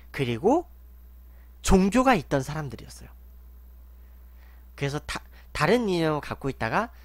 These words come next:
소련 군정에게 일제히 탄압을 받았어요. 이 사람들이 서북 청년회를 조직을 한 거예요.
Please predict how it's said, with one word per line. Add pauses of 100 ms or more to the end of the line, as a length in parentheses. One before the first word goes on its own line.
(320)
소련
군정에게 (520)
일제히
탄압을
받았어요. (1040)
이
사람들이
서북
청년회를
조직을
한
거예요.